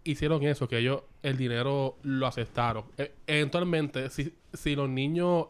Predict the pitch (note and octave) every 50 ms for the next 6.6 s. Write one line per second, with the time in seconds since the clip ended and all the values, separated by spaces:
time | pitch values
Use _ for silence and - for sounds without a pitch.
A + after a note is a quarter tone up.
0 | - - D3 D3+ D#3+ D3 - - - C#3+ D3 D3 C3+ - A#2+ A#2+ - - - -
1 | - - - - - C#3+ C3+ C3 B2+ - - B2+ B2 C3+ D3+ - - - - -
2 | - D#3 D3 D3 D3+ D#3 D#3 D3+ D3 C#3+ - - - - - - - - - C#3+
3 | C3 C#3 C#3 C#3+ C#3 - D3+ D3+ D3+ C#3+ C#3+ C3 - - - - - - - C3
4 | B2 B2+ A#2+ - B2 B2 C#3 D3+ D3 - - C#3 D3+ D3 C3 A#2+ A#2+ - - -
5 | C3 B2+ A#2+ A#2+ B2+ C3+ C3 C#3+ C3 B2+ A#2+ A2+ A2 A2 G#2+ - - - - -
6 | - - A#2 B2+ C#3 - - F3 D#3+ B2+ A2 G#2